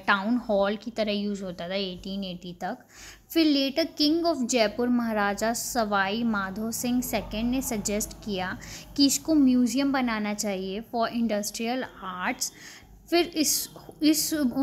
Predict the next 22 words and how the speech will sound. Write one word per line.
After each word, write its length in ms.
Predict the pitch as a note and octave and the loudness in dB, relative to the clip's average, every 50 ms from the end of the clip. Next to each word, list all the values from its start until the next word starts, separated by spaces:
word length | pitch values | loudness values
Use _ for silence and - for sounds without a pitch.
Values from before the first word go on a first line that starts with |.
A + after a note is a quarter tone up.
| C4 A#3+ A3+ | 2 2 2
museum 600 | A3 A3+ A#3 A#3+ B3 A#3+ G3+ A3+ B3 B3+ C4+ C4+ | 2 2 2 2 2 2 0 0 0 2 2 0
को 200 | C4 C4 A#3+ C4 | 0 0 -2 -2
hall 360 | B3 B3+ A#3 G#3+ G#3 G3+ G#3+ | -2 0 0 2 2 2 2
की 120 | G#3 - B3 | -2 -6 -8
तरह 260 | A#3+ - A#3 A3 A#3 | -4 -2 -2 -2 0
यूज़ 400 | A#3+ G#3+ G3+ G#3 A3 A#3 A3+ - | -2 -2 -2 -2 -4 -4 -6 -6
किया 180 | - B3 A3+ A3 | -4 -2 -2 -2
जाने 300 | G#3+ G3+ F#3+ F#3 F#3+ F#3+ | -2 -4 -4 -6 -6 -8
लगा 460 | F#3+ F3+ F3+ F#3 F#3 A3+ C4+ - - | -8 -8 -6 -4 -6 -6 -6 -6 0
for 140 | A#3 A3 G#3+ | 2 2 2
displaying 600 | G3+ A3 A#3 - - - - G3+ G3 G#3+ A#3 A#3 | 2 0 -2 -4 -4 -4 -4 -2 0 2 2 2
masterpieces 920 | A3+ G3+ G3 G3 - - - B3 A3+ - A#3 G#3 G3+ G3 - - G3+ G3+ | 2 0 -2 -4 -6 -6 -8 -8 -8 -6 -6 -6 -6 -6 -6 -6 -4 -2
of 120 | A3 A3 A3 - A3+ G#3 G#3 G3 | -2 -4 -4 -4 -4 -2 -2 -2
local 320 | F3+ F3 F3+ G#3+ G#3+ G#3+ | -2 -4 -4 -4 -4 -4
artisans। 840 | G3 F3+ F#3 F3+ - F#3+ F3+ F3 - - F#3+ F#3 F#3+ G3+ - - - - D#4+ C4+ | -4 -6 -8 -8 -8 -10 -8 -8 -10 -10 -10 -10 -8 -6 -4 -6 -6 -4 -2 2
Building 500 | A#3 B3+ B3+ C4 B3+ D4+ D#4 F4 E4+ D#4 | 2 4 4 4 4 4 4 4 2 2
जो 120 | E4 E4+ | 2 2
है 320 | D#4+ D4 C#4 C#4+ C#4 C#4 | 0 2 0 0 0 0
वो 560 | C4+ A#3 A#3 C4 C4+ C#4+ D4 D4+ D4 - - - | -2 -2 0 2 2 4 4 2 0 -2 -10 -8
राम 440 | C4+ A3 G3+ A#3 G#3+ G#3 G#3 A3 B3+ | -6 0 2 4 4 4 2 0 2
निवास 500 | C4 C4 C4 B3 A#3 A#3 A3+ A#3+ B3 A3 | 2 2 2 2 2 2 2 2 0 -2
garden 800 | G#3 - G#3 F#3+ F#3 F3+ F#3 F3+ G3 A3 A#3 A#3 A#3 - - | -4 -2 -2 -2 -2 -2 -2 -2 -2 0 0 -2 -2 -6 -8